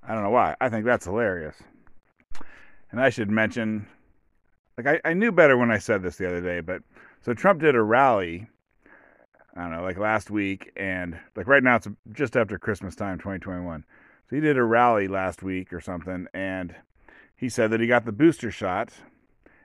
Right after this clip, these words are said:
and the crowd booed him. But, like, basically, like, I heard that's what happened. I watched the video. I didn't hear any booing at all. And I went on this podcast and told you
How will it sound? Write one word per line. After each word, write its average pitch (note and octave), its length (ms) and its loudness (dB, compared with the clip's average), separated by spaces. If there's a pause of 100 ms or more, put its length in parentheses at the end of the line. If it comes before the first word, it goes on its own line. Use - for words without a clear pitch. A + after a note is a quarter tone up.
(180)
and G#2 120 -6
the G#2 60 -4
crowd A#2+ 380 2
booed B2+ 180 4
him. E2+ 260 -8 (1300)
But, G#2 100 -6
like, G#2+ 220 0
basically, C3+ 420 2
like, A2 220 -2
I A2+ 160 4
heard C#3+ 720 6 (480)
that's B2+ 220 0
what A#2 100 -4
happened. G#2 540 -2 (440)
I A2+ 100 0
watched C#3 480 2
the A#2+ 120 -4
video. G#2 580 0 (140)
I G#2 80 -2
didn't C3 320 -2
hear D3+ 360 2
any A#2+ 280 0
booing A#2+ 360 0
at G#2 140 -2
all. F2 340 -2 (320)
And G2 80 -8
I G#2 60 -2
went C#3 180 2
on C#3 80 2
this B2 140 0
podcast A2 640 2
and G#2+ 120 -6
told C3+ 300 4
you G#2+ 300 -8